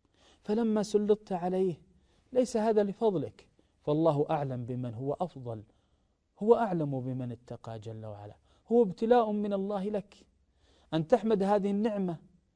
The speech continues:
لأن أنك تجد من يخدمك والمال الذي تدفعه لذلك نعمة من الله عليك، وهو ابتلاء ماذا تصنع،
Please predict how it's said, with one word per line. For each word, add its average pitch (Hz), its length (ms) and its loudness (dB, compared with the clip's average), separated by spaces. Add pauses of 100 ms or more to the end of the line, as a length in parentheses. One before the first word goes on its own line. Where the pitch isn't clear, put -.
(140)
لأن 175 340 -2
أنك 165 500 -4
تجد 156 560 0 (320)
من 170 240 -4
يخدمك 180 680 -4 (320)
والمال 170 460 2
الذي 175 320 0
تدفعه 175 580 -2
لذلك 185 600 0
نعمة 196 360 -6
من 175 220 -4
الله 170 340 -4
عليك، 190 440 0 (320)
وهو 147 180 8
ابتلاء 180 520 4
ماذا 135 340 -4
تصنع، - 420 -16